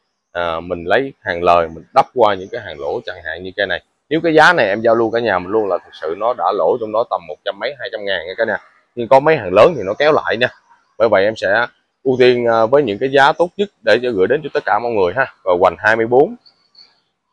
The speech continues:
cái củ, củ em đo lửng trên này ha, là được ba mươi lăm, chiều cao là được ba mươi, đường kính bầu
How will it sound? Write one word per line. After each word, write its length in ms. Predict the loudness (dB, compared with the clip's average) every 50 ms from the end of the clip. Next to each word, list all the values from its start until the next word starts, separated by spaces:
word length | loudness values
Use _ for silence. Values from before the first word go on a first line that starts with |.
| _ _ -6
cái 100 | -6 -4 -2
củ, 280 | 0 -2 -2 -4 -8 -12 _ _ _ _ _ _ _ _ _ _ _ _ -6
củ 140 | -4 -4
em 100 | -2 2
đo 120 | 2 2 2
lửng 180 | 2 0 -4 -4
trên 100 | -6 -4
này 140 | -4 -6 -4
ha, 220 | -6 -8 -8 -8 _ _ _ _ _ _ _ -4
là 60 | -4
được 140 | -4 -4 -4 2
ba 200 | 4 4 4 4
mươi 140 | 2 0 2
lăm, 220 | 4 2 2 0 _ _ _ _ _ _ _ _ _ _ _ _ _ _ _ _ -2
chiều 200 | -2 -2 -2 2 4
cao 280 | 6 6 6 4 0 _ _ _ -4
là 200 | 0 2 2 2
được 220 | 2 0 -2 2
ba 180 | 4 4 4 4
mươi, 240 | 2 0 -2 -2 -2 -6 _ _ _ _
đường 240 | -4 -4 -4 -4 -2 -4
kính 140 | -4 2 4
bầu 180 | 4 4 4